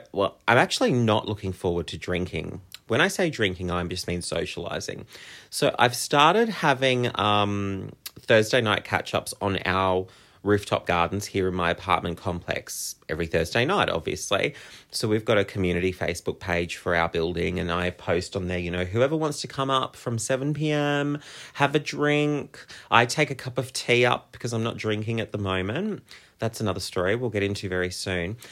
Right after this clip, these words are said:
But do you know what? Like, I'm coming to the end of living in this apartment building, and, uh, like, it really is coming to an end. I, I need to be moving. And I've realised how much I'm gonna miss my fabulous little community here. Like,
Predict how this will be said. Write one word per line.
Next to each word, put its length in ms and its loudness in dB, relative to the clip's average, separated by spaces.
But 100 -2
do 120 -2
you 40 2
know 160 4
what? 260 4
Like, 160 0
I'm 140 2
coming 400 2
to 80 -4
the 220 2
end 240 4
of 160 0
living 320 2
in 100 0
this 200 -4
apartment 500 -4
building, 500 -2
and, 340 -2
uh, 420 -10
like, 220 -2
it 160 -2
really 320 6
is 140 2
coming 300 0
to 100 -6
an 80 0
end. 180 -6
I, 160 2
I 120 0
need 240 0
to 120 -10
be 280 -4
moving. 580 0
And 120 6
I've 220 2
realised 440 4
how 160 0
much 260 0
I'm 120 0
gonna 200 2
miss 560 2
my 400 2
fabulous 680 0
little 160 0
community 640 -2
here. 300 2
Like, 380 2